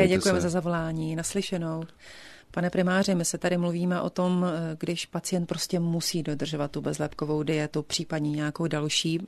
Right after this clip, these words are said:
Speaker 2: v kombinaci právě na celiakii. Jak tomu ale je, jak to vidíte jako odborník, když lidé, aniž by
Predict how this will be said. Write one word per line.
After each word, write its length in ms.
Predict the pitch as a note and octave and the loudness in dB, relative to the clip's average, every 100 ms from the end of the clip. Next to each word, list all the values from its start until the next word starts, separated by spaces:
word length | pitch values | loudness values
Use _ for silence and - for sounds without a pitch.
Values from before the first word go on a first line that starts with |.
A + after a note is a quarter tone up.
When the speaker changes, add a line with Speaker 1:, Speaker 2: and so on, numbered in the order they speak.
| - | -8
Speaker 2:
v 120 | D3 - | -10 -2
kombinaci 540 | D#3 D3+ D#3 D3+ E3 | 0 0 0 0 -2
právě 400 | D#3 D3+ D3 D#3 | 0 -2 0 0
na 220 | D3 D3 | 0 0
celiakii. 640 | - E3 D#3 D#3 - D#3+ D#3+ - - - - | 0 0 0 0 0 -2 -2 -8 -12 -12 -2
Jak 140 | D#3 - | -2 4
tomu 240 | F#3+ A3 | 4 6
ale 220 | G#3 G#3 | 6 6
je, 240 | G3 G3 G#3 | 4 4 2
jak 140 | F3+ | 0
to 100 | - | 0
vidíte 300 | F3 E3 F#3 | 0 0 0
jako 220 | F3+ F3+ G3+ | -2 0 0
odborník, 580 | E3 F3 F3 F3+ F#3 | 2 0 2 2 2
když 320 | F3 F3+ F3+ E3+ | 2 2 2 0
lidé, 440 | E3 E3+ F3 F3+ E3 | 0 0 0 0 0
aniž 340 | E3 F3 - | 0 0 -2
by 260 | D#3+ F3+ | 0 0